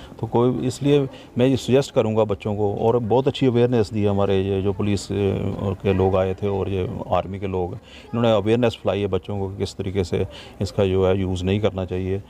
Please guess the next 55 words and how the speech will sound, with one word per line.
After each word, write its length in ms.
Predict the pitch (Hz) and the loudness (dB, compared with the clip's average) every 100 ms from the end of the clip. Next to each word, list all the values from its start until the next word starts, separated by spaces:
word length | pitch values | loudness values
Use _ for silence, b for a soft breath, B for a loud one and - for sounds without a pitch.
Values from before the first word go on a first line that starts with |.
| B B | B B
और 180 | 95 98 | 0 0
हमें 220 | 95 95 | 0 0
अपने 220 | 95 - | -2 0
आप 140 | 92 90 | -4 -4
को 80 | 95 | -6
संभाल 280 | 104 95 | 0 0
के 120 | 90 90 | 0 -4
रखना 240 | 92 92 | -8 -10
चाहिए, 220 | - 98 | -6 -4
अपनी 200 | 95 98 | -4 -4
surroundings 500 | 92 92 87 95 98 | -4 -2 -2 -2 -4
को। 160 | - 104 | -4 -2
अगर 180 | 95 95 | 0 -2
कोई 180 | - 95 | -2 -2
ऐसी 220 | 95 - | -2 -2
कोई 120 | 98 | -2
problem 380 | 90 95 92 101 | 0 0 0 -2
आती 220 | 90 - | -6 -6
है, 140 | 101 92 | -8 -4
they 180 | 98 92 | -4 -4
should 260 | - 92 | -4 -4
report 320 | 87 104 90 87 | -2 0 0 0
to 120 | 90 | -4
the 80 | 87 | -4
police 360 | 92 92 - - B B - | -4 -4 -6 -12 B B -2
as 140 | 92 | 0
well 200 | 92 95 | 2 2
as, 180 | 92 92 | 0 0
uh, 140 | 87 - - - | -4 -6 -12 -10
towards 340 | 98 92 90 95 | -6 -2 0 0
the, 80 | 98 160 | -4 -4
uh, 100 | 95 | -4
to 140 | 101 | 0
the 100 | 95 - | 2 2
army। 280 | 90 85 90 - B - | 2 -2 -6 -14 B -12
तो 360 | 104 98 98 - B B - | -6 -4 -4 -6 B B -2
मैं 100 | 110 | 2
यही 220 | 107 123 | 4 4
बच्चों 260 | 123 - 117 | 4 0 0
को 80 | 113 | -2
कहूँगा 340 | 107 104 110 | 0 0 0
कि 140 | 107 110 | 0 2
आप 160 | 98 98 | 0 0
इससे, 200 | 92 101 92 107 | -4 -4 -4 -6
ड्रग्स 280 | - 101 101 | -6 -4 -4
से 80 | 107 | -4
दूर 240 | 95 107 107 | -2 0 2
रहिए 320 | 101 107 107 - B B 101 | 2 0 -2 -8 B B -2
और 120 | 104 | 0
अपने 260 | 92 107 | 0 -4
future 320 | 95 104 98 107 | -4 -4 -2 -2
के 200 | 101 98 | 2 0
ऊपर 220 | 95 101 | 2 0
ध्यान 280 | 95 92 98 | 2 0 0
दीजिए, 340 | 101 98 107 | -2 -2 -4